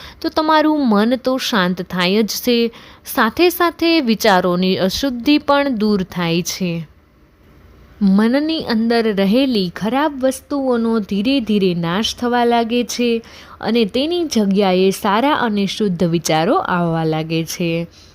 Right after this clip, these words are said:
એવું માનવામાં આવે છે કે જો કોઈ વ્યક્તિ પારદનું શિવલિંગ બનાવી તેની પૂજા કરે છે, રોજ જળ ચડાવે છે, તો તેને ધન સંપત્તિની પ્રાપ્તિ થાય છે.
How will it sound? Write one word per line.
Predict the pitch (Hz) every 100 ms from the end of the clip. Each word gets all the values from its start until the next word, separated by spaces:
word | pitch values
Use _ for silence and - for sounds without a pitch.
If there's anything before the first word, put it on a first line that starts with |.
| - -
એવું | 196 208 302
માનવામાં | 311 302 294 285 277 269
આવે | - 190 214 220
છે | - 226 214 - - - -
કે |
જો | 214 240 277
કોઈ | 339 330 339
વ્યક્તિ | 269 233 226 - 269 254
પારદનું | 240 180 160 190 180 190 185
શિવલિંગ | - 208 202 240 277
બનાવી | 254 254 302 294 190
તેની | 170 185 175 180 156
પૂજા | 196 175 262 277
કરે | 269 262 262
છે, | 233 262 262 254 - - -
રોજ | 175 226 254 247
જળ | 196 202 214
ચડાવે | 254 262 247 247 247 240
છે, | - 254 247 233 - _ -
તો | 302
તેને | 262 311 311 311
ધન | 277 - 226 247 294
સંપત્તિની | - 254 262 262 254 247 247 240
પ્રાપ્તિ | - 175 156 - 247
થાય | 233 233 233
છે. | 233 - 247 233